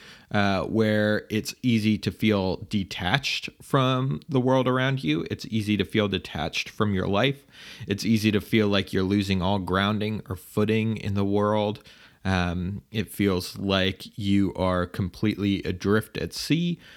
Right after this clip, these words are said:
and it's hard to be present in the moment because there's so much fear and anxiety around what's going on and what might come in the future and the fear of the unknown and all this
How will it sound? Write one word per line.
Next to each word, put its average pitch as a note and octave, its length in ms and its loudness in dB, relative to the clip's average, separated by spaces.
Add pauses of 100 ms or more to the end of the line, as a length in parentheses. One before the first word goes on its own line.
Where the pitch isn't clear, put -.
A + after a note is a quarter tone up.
(720)
and G2+ 580 0
it's G2+ 220 -2
hard G2+ 480 0
to G2+ 600 4
be G2+ 220 -2
present A#2 400 2
in G2+ 120 0
the G2+ 40 0
moment D3 360 0
because G#2 260 -2
there's F#2+ 180 0
so A#2 140 2
much G#2 200 -2
fear C#3 320 4
and A2 120 -2
anxiety A2+ 720 0 (340)
around G#2+ 640 2 (720)
what's C3+ 240 2
going A#2 340 4
on D3 280 2
and G#2+ 100 0
what G#2+ 140 0
might G#2+ 240 -2
come G#2+ 200 0
in G2 120 0
the G2 80 -2
future D3+ 540 2
and G#2 360 0
the G2+ 300 0
fear A2+ 200 2
of G2 120 0
the G2 120 0
unknown E3 480 2
and B2+ 160 0
all C#3 140 4
this C#3 260 0